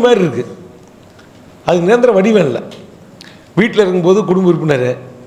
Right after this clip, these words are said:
ஃப்ரெண்டை பார்க்கும்போது நண்பன் ஆயிடுறாங்க, மனைவியை பார்க்கும்போது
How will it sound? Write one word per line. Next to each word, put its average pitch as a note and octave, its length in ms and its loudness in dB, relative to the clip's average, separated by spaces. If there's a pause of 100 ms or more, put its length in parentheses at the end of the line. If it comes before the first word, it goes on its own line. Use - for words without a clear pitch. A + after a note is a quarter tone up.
(480)
ஃப்ரெண்டை G#3 340 0
பார்க்கும்போது F#3 380 2
நண்பன் F3+ 300 2
ஆயிடுறாங்க, B2+ 400 -4 (1080)
மனைவியை A3 380 2
பார்க்கும்போது F#3+ 440 0